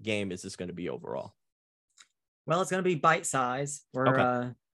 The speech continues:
Speaker 2: being careful to make sure you can complete it, you know, in just a few hours. Um,
Speaker 1: Mm-hmm.
Speaker 2: I think, uh, depending on what quests you want to do, I think you could finish it in an hour even.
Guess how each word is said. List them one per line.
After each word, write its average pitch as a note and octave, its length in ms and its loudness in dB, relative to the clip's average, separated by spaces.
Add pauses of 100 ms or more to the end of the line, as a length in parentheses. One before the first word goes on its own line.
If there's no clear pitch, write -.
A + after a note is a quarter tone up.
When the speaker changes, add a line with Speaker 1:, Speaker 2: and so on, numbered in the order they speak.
(140)
Speaker 2:
being D3 220 4
careful D3+ 520 2
to D3+ 120 -6
make D3 160 0
sure D3 240 0
you D3 140 -2
can C#3+ 160 -4
complete C#3+ 520 0
it, C#3+ 280 2 (380)
you D3 100 -2
know, B2+ 180 2
in C3 60 -2
just C#3+ 220 0
a B2 40 -2
few D#3 320 -2
hours. B2 600 -2 (120)
Um, A#2 520 -4
Speaker 1:
Mm-hmm. A#2 160 -8 (920)
Speaker 2:
I C3 100 2
think, C#3+ 460 0
uh, A#2 500 2 (380)
depending D#3+ 340 4
on D3+ 140 6
what D#3 220 6 (200)
quests E3+ 460 2
you C3+ 100 0
want D3 280 -2
to C#3 120 -4
do, A#2+ 440 -2 (200)
I A#2+ 100 -4
think C3+ 200 -2
you C3 100 0
could B2 300 -2
finish C#3 320 0
it C3 240 2
in B2+ 400 0
an A#2+ 100 0
hour C3 460 4
even. A#2+ 460 -4